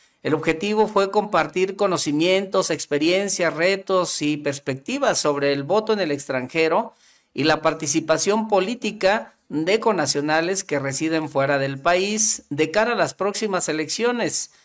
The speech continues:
del próximo año, del dos mil veinticuatro, buscando así generar espacios de análisis,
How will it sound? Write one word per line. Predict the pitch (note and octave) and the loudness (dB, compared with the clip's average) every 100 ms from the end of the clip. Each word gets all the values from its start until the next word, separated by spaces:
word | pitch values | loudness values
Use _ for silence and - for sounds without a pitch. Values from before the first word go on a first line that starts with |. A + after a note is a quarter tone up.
| _ _ _ | _ _ _
del | D3 D#3 E3 D#3+ D#3+ D#3 D#3 D#3 | -4 2 4 4 4 4 2 0
próximo | D#3 A3+ A3+ A3 C4 | 0 0 2 2 2
año, | D4+ A3+ | 2 0
del | D3+ C#3+ | 0 0
dos | C#3 C3+ | -2 -2
mil | F3 | -4
veinticuatro, | F#3 E3+ C3+ C#3+ D3+ D3 G3 | -2 -4 -6 2 2 2 -2
buscando | G3 - D#3+ D#3+ D#3+ | -2 -2 -2 0 0
así | C#3+ D#3 | 0 -2
generar | D#3 D3 C#3+ D3+ | -2 0 2 0
espacios | D3 - D3 C#3 D#3+ | -2 -2 -2 -2 -4
de | C3 A#2+ | -4 -4
análisis, | B2+ D3+ D3+ D3 D3 F#3 - | 0 0 0 -2 -4 -2 -4